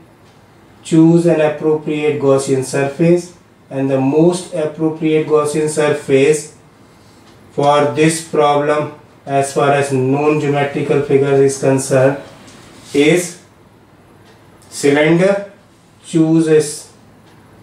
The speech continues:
small segment, normal unit vector, direction of electric field in the same. However, on this cross-sectional area, if you choose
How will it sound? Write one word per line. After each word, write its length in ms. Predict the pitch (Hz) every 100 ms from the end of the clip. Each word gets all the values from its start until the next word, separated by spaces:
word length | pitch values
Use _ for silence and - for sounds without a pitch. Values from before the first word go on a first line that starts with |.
| - 143
small 540 | 139 147 151 147 147
segment, 800 | - 156 151 156 165 170 185 - - _ _ _ _ _ _
normal 600 | 127 135 143 151 160 160
unit 320 | 160 160 165
vector, 720 | 156 156 156 - 170 170 170 - - _ _ _ _ _ _ _ _ _ -
direction 720 | 131 135 139 143 - - 156
of 200 | 156 156
electric 540 | 156 156 151 - 165 -
field 260 | 165 160
in 160 | 151 139
the 120 | 139
same. 580 | 135 - 151 165 175 180 - - - - - -
However, 480 | 151 160 180 196 190
on 300 | 190 190 160
this 280 | 170 170
cross-sectional 800 | - 165 165 165 180 175 - 185
area, 480 | 180 170 175 175 175
if 100 | 170
you 180 | 170 170
choose 500 | 175 175 175 175